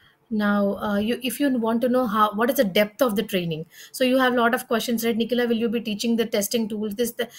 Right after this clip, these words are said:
lot of questions I'm seeing in the chat. If you want to know about that, you know, just go visit my YouTube channel, Nicola Trainings. Okay, you can see a lot of videos on, on soap, rest, Kafka, all these things I have posted.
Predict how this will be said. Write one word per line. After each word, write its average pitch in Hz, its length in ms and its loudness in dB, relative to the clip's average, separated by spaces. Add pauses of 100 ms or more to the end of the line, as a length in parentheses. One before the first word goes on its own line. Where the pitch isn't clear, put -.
(180)
lot 262 320 2
of 262 200 -2
questions 233 380 0
I'm 226 100 0
seeing 220 280 0
in 202 60 -2
the 185 100 -2
chat. 170 280 -6 (360)
If 269 120 0
you 294 140 0
want 277 220 0
to 285 40 0
know 240 260 0
about 233 420 -2
that, 233 180 -4
you 226 80 -6
know, 254 140 -2
just 247 340 -2 (100)
go 240 220 0
visit 226 300 -2
my 233 80 0
YouTube 214 420 -4
channel, 214 300 -4
Nicola 208 340 -4
Trainings. 208 480 -6 (400)
Okay, 220 220 -2
you 247 160 -2
can 247 180 0
see 269 140 -2
a 214 240 -2
lot 254 240 0
of 302 160 0
videos 180 560 -4
on, 240 260 -4 (460)
on 226 180 2
soap, 262 480 2 (240)
rest, 226 480 0 (260)
Kafka, 247 680 0 (100)
all 269 180 2
these 294 140 0
things 254 260 -4
I 226 40 -4
have 214 200 -6
posted. 175 420 -4